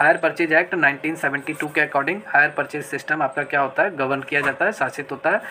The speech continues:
जो rule लागू होता है हायर परचेज सिस्टम का, वो हायर परचेज एक्ट, Purchases Act नाइनटीन सेवेंटी टू के according वो rule लागू होता है। ये होता क्या है हायर परचेज सिस्टम? ध्यान से देखिए,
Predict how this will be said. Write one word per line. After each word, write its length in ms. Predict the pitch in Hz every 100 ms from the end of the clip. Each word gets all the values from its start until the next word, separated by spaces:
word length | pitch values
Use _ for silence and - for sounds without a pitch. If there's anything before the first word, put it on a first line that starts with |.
| - -
जो 100 | 208 208
rule 340 | 156 196 240
लागू 220 | 202 185
होता 220 | 185 180
है 60 | 170
हायर 160 | 160 165
परचेज 300 | 160 160 147
सिस्टम 300 | 151 160 147
का, 140 | 175
वो 120 | 214
हायर 240 | 180 151 165
परचेज 460 | 165 147 165 175
एक्ट, 600 | 190 - - 156 175 - 220 220
Purchases 400 | 156 160 156 156
Act 200 | 170 202
नाइनटीन 420 | 196 147 147 160
सेवेंटी 340 | 170 139 139 147
टू 140 | 143
के 100 | 143
according 340 | 135 135 147
वो 100 | 151
rule 220 | 131 127 123
लागू 200 | 117 123
होता 240 | - -
है। 100 | - - - -
ये 60 | 233
होता 300 | 165 165 202
क्या 180 | 202 202
है 100 | 220 - - -
हायर 200 | - 170
परचेज 300 | 185 170 185
सिस्टम? 340 | 180 180 196 214 - - - - - -
ध्यान 180 | 147 135
से 100 | 131
देखिए, 280 | 123 -